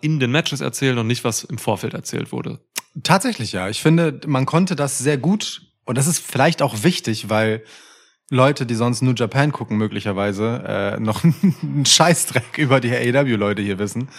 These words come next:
Speaker 1: Ja.
Speaker 2: Ähm, das muss ja als isoliertes Event funktionieren, ohne irgendwelche Vorgeschichten. Und, ähm, um das als Fazit vorwegzunehmen, ich finde, das hat es tatsächlich gut.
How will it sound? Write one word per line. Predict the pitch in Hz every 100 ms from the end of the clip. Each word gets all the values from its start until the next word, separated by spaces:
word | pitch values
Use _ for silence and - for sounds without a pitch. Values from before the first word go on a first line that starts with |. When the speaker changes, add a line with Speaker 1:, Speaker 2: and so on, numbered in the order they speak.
| -
Speaker 1:
Ja. | 117 127 - - - -
Speaker 2:
Ähm, | 127
das | 123 135
muss | 202 214
ja | 110 98
als | 107 131
isoliertes | 113 113 135 139 104
Event | 120 113 113
funktionieren, | - 117 - 120 135 117 113
ohne | 151 156 113 101
irgendwelche | 131 113 107 95 110
Vorgeschichten. | 143 135 - 101 - 101
Und, | 101 117 113 - 104
ähm, | 104 101 101
um | - 120
das | 113 113
als | 117
Fazit | - 95 104 113
vorwegzunehmen, | 90 87 117 127
ich | 147
finde, | 185 175
das | 165
hat | 165 151
es | 92
tatsächlich | 127 - 101 110
gut. | 160 156